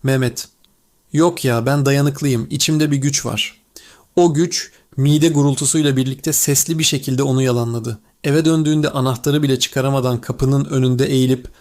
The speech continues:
"Ah be evim, sensiz olmuyor." diye mırıldandı.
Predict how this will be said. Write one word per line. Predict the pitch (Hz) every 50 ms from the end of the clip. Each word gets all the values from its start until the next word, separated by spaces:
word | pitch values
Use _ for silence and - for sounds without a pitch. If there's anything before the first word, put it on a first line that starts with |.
| _ - - _ -
"Ah | 147 143 131 - -
be | 143
evim, | 139 135 147 139 135 143 131 117 - - _
sensiz | - - - - 143 139 139 - 156 143 139 -
olmuyor." | - 143 143 147 143 135 123 120 117 110 - _ - 131
diye | 135 135
mırıldandı. | 127 127 127 123 123 117 117 120 117 117 113 123 110